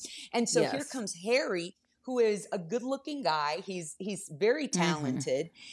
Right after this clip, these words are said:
Speaker 1: And he, and, and again, I admire and I understand. I have a lot of, I, I might have someone in my very own family who is the gay,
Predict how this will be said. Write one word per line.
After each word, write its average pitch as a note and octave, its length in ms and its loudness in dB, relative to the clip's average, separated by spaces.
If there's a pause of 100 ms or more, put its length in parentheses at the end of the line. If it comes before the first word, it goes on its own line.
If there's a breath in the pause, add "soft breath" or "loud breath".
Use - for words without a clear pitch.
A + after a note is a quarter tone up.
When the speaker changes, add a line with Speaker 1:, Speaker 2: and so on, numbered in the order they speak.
(120 loud breath)
Speaker 1:
And A#3 200 0
he, D4 460 -2
and, C4 200 -2
and C#4 160 -2
again, C4 320 0
I A#3 160 4
admire G#3 400 0
and F3+ 100 -6
I F3+ 120 -4
understand. F#3 540 -4
I E3 100 0
have E3+ 220 -2
a F3 60 0
lot E3 260 0
of, E3+ 80 0 (360 loud breath)
I, E3 220 4
I E3 140 -4
might F3 320 -2
have F3 420 0
someone E3+ 400 -4
in D#3+ 100 -6
my D3+ 140 -2
very D#3+ 300 0
own D#3+ 160 -8
family E3 460 -2
who E3 120 -6
is E3 160 -12
the F#3 140 2
gay, D#3+ 500 4